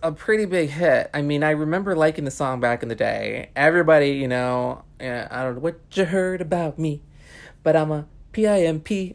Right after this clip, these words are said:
however that song goes. Um, so I kinda had to put it on, on, on the playlist. I, I ended up, I added the, um,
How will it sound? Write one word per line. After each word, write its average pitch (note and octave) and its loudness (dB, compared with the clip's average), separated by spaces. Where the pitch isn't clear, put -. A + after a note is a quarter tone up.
however B2+ 0
that A2+ -4
song A2 -6
goes. - -8
Um, D3 4
so F3+ 6
I F#3 -2
kinda F#3 -2
had D#3 0
to C#3+ -2
put - -4
it C#3+ -2
on, C3+ -2
on, C3+ -4
on C#3 -2
the C3+ -4
playlist. B2+ 2
I, C#3+ 4
I C#3 4
ended D3 -2
up, D3 2
I C3+ 2
added C3 2
the, B2 -2
um, A2+ -6